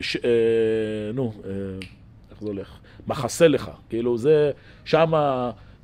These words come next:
יחליקו לך פינות. לא, הכל יביא במשפט. נכון, אומר שלמה המלך, "סבר בחור בילדותך, ודע, כי על הכל יביאך אלוקים למשפט." על כל דיבור, ולא נאבד אפילו דיבור קל.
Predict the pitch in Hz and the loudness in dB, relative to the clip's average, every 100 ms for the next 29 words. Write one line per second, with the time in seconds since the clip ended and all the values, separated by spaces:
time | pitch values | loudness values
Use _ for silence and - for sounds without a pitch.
0 | - 107 - 160 156 143 131 120 120 95 | -10 -6 0 0 4 4 4 -2 -2 -4
1 | 85 - 170 254 - - - - 123 107 | -8 -8 -6 -6 -12 -20 -20 -12 -10 -2
2 | 170 190 185 170 185 175 170 - 196 175 | 4 6 6 4 2 0 0 -4 -4 -6
3 | - - - - - 165 143 139 143 135 | -10 -20 -20 -20 -8 -6 -4 -4 -4 -2
4 | 139 143 147 156 123 92 - 147 170 156 | -4 -2 0 0 -2 -6 -6 -2 0 0
5 | - 170 160 151 135 131 - 165 226 240 | -4 -4 0 -2 -2 -8 -2 0 0 -4
6 | - - - - - - - - 139 156 | -16 -20 -20 -20 -20 -20 -20 -8 0 2
7 | 220 - - - - - - - 135 113 | 4 2 -6 -20 -20 -20 -20 -6 -2 0
8 | 123 120 - 226 240 233 113 110 104 - | 0 0 0 2 2 -2 -4 -4 -4 -4
9 | 160 110 101 127 120 95 - 107 101 - | -4 -6 -8 -8 -8 -10 -12 -12 -12 -16
10 | - - 101 - 180 175 180 160 170 85 | -16 -6 -4 4 4 6 4 4 2 0
11 | - - - 85 107 131 170 165 139 123 | -12 -20 -18 -4 2 4 2 0 -2 -2
12 | 143 156 117 - 156 147 98 95 113 95 | -4 -6 -8 -6 -4 -4 -4 -6 -6 -8
13 | 98 | -10